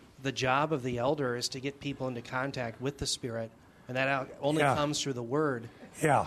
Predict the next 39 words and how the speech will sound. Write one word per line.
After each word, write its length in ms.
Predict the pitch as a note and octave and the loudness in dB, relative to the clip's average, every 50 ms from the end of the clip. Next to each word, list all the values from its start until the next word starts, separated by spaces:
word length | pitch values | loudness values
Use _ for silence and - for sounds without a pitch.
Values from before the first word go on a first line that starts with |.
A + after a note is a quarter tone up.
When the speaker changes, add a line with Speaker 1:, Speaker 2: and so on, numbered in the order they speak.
| - - - | 0 -2 0
Speaker 1:
But 100 | D3+ C#3+ | 0 2
if 160 | C#3 - - | 0 0 0
we're 240 | C#3+ D#3 E3+ F#3 F3 | 0 2 4 4 4
reading 340 | E3 E3+ E3 E3 D#3+ D3+ | 4 4 4 4 4 4
into 420 | D3 D3+ D3+ C#3+ - D3 C#3 C3+ B2+ | 4 4 4 2 2 2 2 2 2
the 80 | B2+ | 2
text 420 | - - C#3 C#3+ D3 C#3+ - - D3 | 0 2 4 4 4 4 2 2 2
our 100 | C3+ C3 | 2 2
own 280 | C#3 C#3 C#3 B2+ A#2+ | 2 2 2 2 0
meaning, 420 | A#2 C3 D3+ D#3+ D3 B2+ A2+ A#2 A2+ - - - - - - - - - - - | 0 2 2 2 2 2 0 -4 -8 -12 -16 -20 -20 -20 -20 -20 -20 -20 -16 -6
then 260 | B2 C#3 C#3+ D3 D3 | 0 0 2 2 2
we're 120 | C#3 C#3 A#2+ | 2 0 0
divorcing 800 | C3+ C3 A2+ B2 B2 C#3+ D#3+ E3 - - - C3 A#2+ A#2 A#2 A#2 - - - - _ _ - - - - - - B2 | -2 -4 -4 -2 0 0 2 2 0 0 -2 -2 -4 -6 -8 -12 -14 -18 -20 -20 _ _ -20 -20 -20 -20 -20 -8 -2
the 120 | C3 C3 B2+ | -2 -2 0
text 540 | - C#3 C#3+ D3 D3 - - - - - - - _ - - - | 0 0 0 0 0 0 -4 -6 -6 -8 -14 -20 _ -20 -20 -16
from 320 | - - C#3+ C3 C3 B2 | -4 -2 0 0 0 -2
the 80 | A#2 A2 | -4 -4
Spirit. 420 | - - - D3 D3+ C#3 A#2+ A2 A#2 | -4 -4 -2 -2 -2 -2 -4 -4 -4
We're 100 | C3 C#3 | 0 4
Speaker 2:
The 80 | - | 4
Holy 180 | F3+ F#3+ F#3 E3+ | 6 6 6 4
Speaker 1:
becoming 60 | D3 | 4
Speaker 2:
Spirit's 380 | C3+ B2+ F3+ F3 F3 D#3+ - - | 2 4 4 4 4 4 4 4
not 180 | D#3 C#3+ C3+ A2+ | 4 4 4 4
coming. 440 | - D3+ E3 G3 G#3 F3 - - - - | 4 2 4 4 4 2 2 0 -6 -10
Speaker 1:
Exactly, 520 | C3+ B2+ A#2 - C#3 C3 C3 C3+ - E3 C#3+ | -8 -6 -2 -2 0 0 -2 -2 -2 0 0
and 100 | C#3 D3 | 2 2
that's 200 | D3+ F3 - G3 | 0 0 0 -2
what 80 | F3 | -2
you're 120 | D#3+ D3 C#3 | 0 0 2
saying 280 | - D#3 D3+ E3 E3 | 2 2 2 2 2
is 100 | C#3+ A#2+ | 2 0
a 80 | C3+ B2 | 0 2
lot 200 | B2+ C3 C#3+ D3 | 2 2 2 2
of 120 | C#3+ C#3 | 2 2
garbage 400 | C#3 B2+ C3 C#3 C3 C#3 A#2+ A#2+ | 2 4 4 4 4 2 0 0
that's 220 | B2 B2 A#2 - C3 | -2 -2 0 0 2
out 240 | B2 C#3 D3+ D3 | 2 2 2 2
there. 260 | D#3 C3+ A#2+ A#2+ A#2 | 0 0 0 0 -2